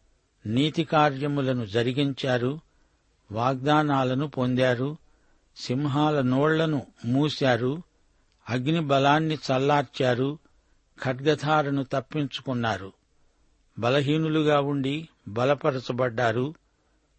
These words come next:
యుద్ధములో పరాక్రమశాలులయ్యారు, అన్యుల సేనలను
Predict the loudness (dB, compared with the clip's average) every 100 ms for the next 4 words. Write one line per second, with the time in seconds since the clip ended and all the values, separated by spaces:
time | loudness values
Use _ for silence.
0 | -8 -6 -2 -2 2 4 4 2 -2 2
1 | 2 0 -8 -6 -4 -2 0 0 0 0
2 | 0 0 0 -4 -6 _ _ _ _ _
3 | _ -2 0 2 4 4 2 0 0 2
4 | 2 2 0 -2